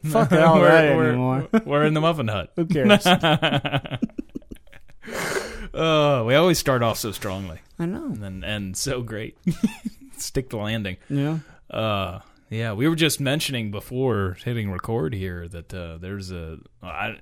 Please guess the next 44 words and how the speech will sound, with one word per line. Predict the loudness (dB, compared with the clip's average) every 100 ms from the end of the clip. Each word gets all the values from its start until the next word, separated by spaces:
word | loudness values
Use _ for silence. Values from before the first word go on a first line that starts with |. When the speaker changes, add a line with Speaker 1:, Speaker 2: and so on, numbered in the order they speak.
| -12
Speaker 2:
I, | -12
you | -8 -4
didn't | -2 -2
go | -4 -6
there, | -8
did | -8 -6
you? | -6
Uh, | -6 -8
Fifth | -6 -6
Street | -2 -2 -2
Speaker 1:
Fuck | 2
Speaker 2:
Elementary | 2 2 2
Speaker 1:
yeah, | 4
I | 6
Speaker 2:
School. | 6
Speaker 1:
went | 6 4
Speaker 2:
Did | 6
you | 8
Speaker 1:
there. | 6
Speaker 2:
go | 4
to |
Fifth | 0 -4
Street? | -4 -4 -4 -4
Speaker 1:
Fuck | -4 0
Speaker 2:
Oh, |
Speaker 1:
yeah. | 2 4 2
Speaker 2:
man. | -2 -6 -6 -10 _ _ -4
Speaker 1:
Went | 2 4
there | 4
for, | 4 2
like, | 2
a | 2
year | 2 2
and | 0
a |
half. | 0 0 -2 -8 -20 -14
Speaker 2:
Yeah, | -10
I |
went | -8 -8
there, | -8 -8 -8 -8
uh, | -10 -12 -16
th-, | -20 -20 -20 _ _ _ _ _ _
three | -20 -16 -14
years? | -14 -14 -16 -20